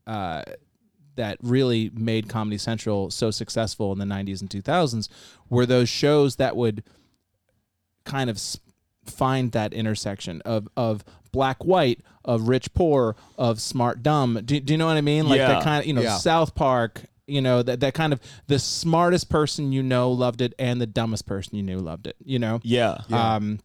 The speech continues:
Speaker 1: and so, yeah, I mean, I, I feel very lucky. Like, I, I feel very honored to have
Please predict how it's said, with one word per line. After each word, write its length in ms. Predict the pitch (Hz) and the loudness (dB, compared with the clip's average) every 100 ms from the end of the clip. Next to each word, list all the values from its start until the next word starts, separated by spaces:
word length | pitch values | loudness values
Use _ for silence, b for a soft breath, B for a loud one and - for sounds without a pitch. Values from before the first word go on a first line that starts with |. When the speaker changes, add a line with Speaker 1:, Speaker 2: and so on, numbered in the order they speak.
| _ _ _ _ _ - | _ _ _ _ _ -4
Speaker 1:
and 180 | 139 135 | -2 2
so, 160 | 143 | 4
yeah, 180 | 135 143 | 4 4
I 40 | |
mean, 120 | 120 123 | 2 0
I, 160 | 131 - | 0 0
I 140 | 170 | -2
feel 180 | 208 220 | 2 2
very 420 | 143 139 135 127 | 4 4 4 0
lucky. 360 | 120 127 131 120 | 0 -2 -2 -2
Like, 160 | 113 | -2
I, 200 | 131 151 - | 0 -2 0
I 180 | 143 165 | -2 -2
feel 320 | - 170 139 | 0 0 2
very 300 | 120 110 107 | 0 0 0
honored 360 | 104 107 104 101 | -2 -2 -4 -6
to 100 | 110 | -4
have 220 | 101 | -4